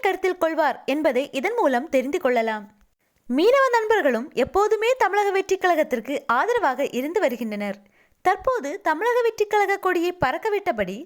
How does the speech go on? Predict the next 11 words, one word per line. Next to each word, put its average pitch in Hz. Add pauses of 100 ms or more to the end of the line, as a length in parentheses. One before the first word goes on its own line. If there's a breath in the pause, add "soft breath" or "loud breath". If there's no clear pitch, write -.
தூத்துக்குடி 427
மீனவ 392
அணி 277
கடலில் 440
வலம் 320
வரும் 349
காட்சிகள் 320
வெளியாகி 254 (120)
அனைவரையுமே 277
ஆச்சரியத்தில் 262
ஆழ்த்தியுள்ளது. 208